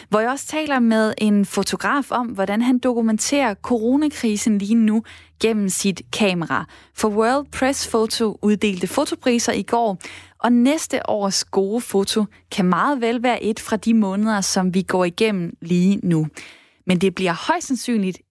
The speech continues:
ikke et billede fra et hospital, fordi nærmest kollektivt verden over, der har fotografer fået nej til at tage billeder på sygehuse under coronakrisen. Og det er et kæmpe problem, siger den prisvindende fotograf fra Danmark, som jeg taler med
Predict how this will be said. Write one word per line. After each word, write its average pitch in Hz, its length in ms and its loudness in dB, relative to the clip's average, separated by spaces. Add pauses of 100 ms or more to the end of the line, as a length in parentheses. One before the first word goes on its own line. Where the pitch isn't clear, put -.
ikke 294 380 2
et 214 160 0
billede 202 320 2
fra - 220 -2
et 165 80 -4
hospital, 196 680 -2
fordi 208 300 0
nærmest 233 500 2
kollektivt 240 680 -2 (320)
verden 190 380 2
over, 233 260 2
der 190 140 -4
har 226 160 -2
fotografer 226 600 -2
fået 220 320 0
nej 233 320 2 (400)
til - 120 2
at 247 100 2
tage 208 180 -2
billeder 226 460 2 (280)
på 220 100 2
sygehuse 220 720 2
under 196 240 2 (100)
coronakrisen. 175 880 -2 (460)
Og 196 80 -4
det 262 160 2
er 254 80 2
et 220 140 -2
kæmpe 254 340 0
problem, 226 420 0
siger 220 280 0
den 208 280 0 (300)
prisvindende 214 520 2
fotograf 196 460 0
fra - 140 -6
Danmark, 202 380 -2
som 196 180 0
jeg 202 100 2
taler 180 340 0
med 165 240 0